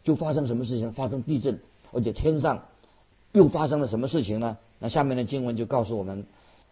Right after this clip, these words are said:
我们一些我们不知道的事情啊。我们来看当天发生了什么事情。诗篇十八篇八到十一节：“从他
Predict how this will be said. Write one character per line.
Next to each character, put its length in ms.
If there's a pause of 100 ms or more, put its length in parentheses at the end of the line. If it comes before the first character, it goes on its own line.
我 80
们 280
一 40
些 200
我 80
们 180
不 160
知 140
道 160
的 60
事 140
情 300 (240)
啊。 80
我 60
们 80
来 80
看 260 (400)
当 140
天 180
发 160
生 140
了 100
什 160
么 100
事 140
情。 280 (200)
诗 160
篇 180
十 80
八 160
篇 240 (180)
八 140
到 120
十 200
一 120
节 300 (680)
：“从 400
他 460